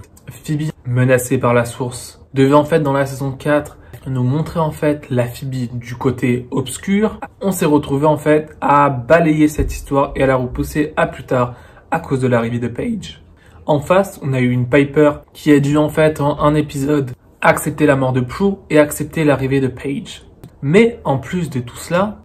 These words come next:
on s'est retrouvé avec une Piper et une Phoebe avec des caractères complètement différents des saisons précédentes. Une Phoebe qui se retrouve totalement beaucoup plus responsable, beaucoup plus rationnelle, bref, une,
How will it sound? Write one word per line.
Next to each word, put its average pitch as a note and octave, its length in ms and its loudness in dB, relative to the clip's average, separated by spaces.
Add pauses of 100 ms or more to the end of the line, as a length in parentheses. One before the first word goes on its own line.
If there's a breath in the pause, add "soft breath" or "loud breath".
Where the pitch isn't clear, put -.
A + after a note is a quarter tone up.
on G3+ 80 -2
s'est F#3 160 -6
retrouvé C#3 760 -2
avec C3+ 420 -2
une D#3 180 -4
Piper D3 460 -2 (100)
et D#3 80 0
une D3 120 -2
Phoebe C#3+ 400 -8 (540 loud breath)
avec D3+ 320 2
des D#3 140 -4
caractères D#3+ 580 -2
complètement D#3+ 600 -4
différents C3+ 960 -2
des C3+ 140 -2
saisons C3 280 -6
précédentes. C3 720 -10 (420 soft breath)
Une D3+ 120 0
Phoebe D#3 340 -4
qui - 120 -12
se - 100 -12
retrouve C3+ 480 -6
totalement D3 720 0 (260)
beaucoup D#3+ 240 -4
plus C3+ 200 -4
responsable, E3 680 0 (140)
beaucoup C3 240 -4
plus B2+ 160 -8
rationnelle, D3+ 580 -2
bref, C#3+ 400 -2 (140)
une, D3 260 -2